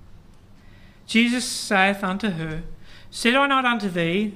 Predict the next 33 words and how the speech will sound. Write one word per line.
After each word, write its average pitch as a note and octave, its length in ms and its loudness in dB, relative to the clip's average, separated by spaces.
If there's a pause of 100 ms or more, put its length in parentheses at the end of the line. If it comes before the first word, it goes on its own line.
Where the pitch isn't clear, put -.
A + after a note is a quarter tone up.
that F#3 140 -4
if E3+ 100 -12
thou F#3+ 220 2
wouldest G#3 400 -2
believe, F3 580 -4
thou F3 160 -6
shouldest - 460 -8
see G3 320 -2
the D#3+ 160 -10
glory E3 580 -6
of D#3 200 -12
God?'" F#3+ 380 -4 (680)
And - 1000 -14
I'm G3+ 100 2
just A#3+ 160 2
gonna D#4+ 140 2
read B3+ 180 0
the G3+ 40 -4
first G3+ 380 0
part F#3 400 2 (1900)
of F3+ 120 -8
forty-one, E3 520 -4
because F3+ 760 -8
the G3 60 -4
next F#3 280 -6
part E3+ 380 -2
is E3+ 180 -8
the E3+ 80 -8
start F3 340 0
of E3+ 60 -8
the E3+ 80 -8
next E3+ 300 -10
message. E3+ 600 -10